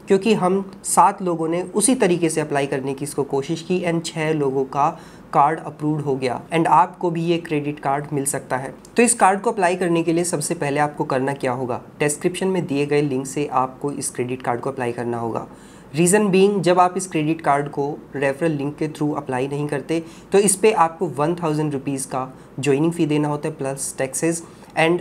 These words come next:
एनुअल फ़ी देना होता है साढ़े चार हज़ार रुपये का प्लस टैक्सेस। But अगर रेफरल लिंक से आप इसको अप्लाई करते हैं, क्योंकि इनका स्पेशल प्रोग्राम होता है एमएक्स का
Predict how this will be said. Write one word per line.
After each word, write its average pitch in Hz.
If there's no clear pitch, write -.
एनुअल 165
फ़ी 170
देना 143
होता 147
है 170
साढ़े 151
चार 143
हज़ार 147
रुपये 135
का 156
प्लस 151
टैक्सेस। -
But 147
अगर 147
रेफरल 139
लिंक 147
से 170
आप 160
इसको 151
अप्लाई 131
करते 156
हैं, 165
क्योंकि 151
इनका 151
स्पेशल 151
प्रोग्राम 135
होता 156
है -
एमएक्स 147
का 175